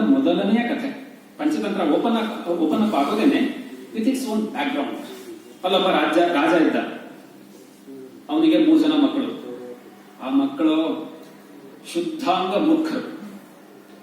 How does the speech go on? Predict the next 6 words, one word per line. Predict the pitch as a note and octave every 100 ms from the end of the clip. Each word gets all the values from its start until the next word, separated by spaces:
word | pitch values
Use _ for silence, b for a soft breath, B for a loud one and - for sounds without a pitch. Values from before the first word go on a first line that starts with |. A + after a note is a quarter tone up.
| - B3+
ಯಾರೂ | C#4 - G3+ A3 B3
ಅವರಿಗೆ | A3 G3 G3 E3
ಯಾವುದನ್ನೂ | D3+ E3+ G#3 A3 G#3 G#3+ B3+ -
ಕಲಿಸ್ಲಿಕ್ಕೆ | - - E4+ B3+
ಸಾಧ್ಯ | A#3+ - C#4+ C#4
ಆಗಲಿಲ್ಲ. | B3